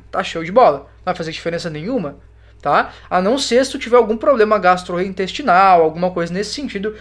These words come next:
que daí talvez um nutricionista vai te dizer pra tu tomar um whey específico, talvez um hidrolisado, que ele já é mais digerido, pra te facilitar nessa absorção.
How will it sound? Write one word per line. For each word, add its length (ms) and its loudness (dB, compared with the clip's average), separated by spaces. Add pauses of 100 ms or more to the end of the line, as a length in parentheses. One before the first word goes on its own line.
(180)
que 100 -14
daí 260 2
talvez 440 2
um 80 -4
nutricionista 600 -8
vai 160 -4
te 120 -12
dizer 200 -12
pra 100 -10
tu 80 -20
tomar 240 -6
um 120 -6
whey 100 -6
específico, 640 -12 (200)
talvez 300 -4
um 80 -6
hidrolisado, 720 -2 (220)
que 80 -12
ele 100 -6
já 140 -4
é 80 0
mais 260 -2
digerido, 600 -8 (260)
pra 140 0
te 140 -10
facilitar 480 -6
nessa 220 -4
absorção. 440 -2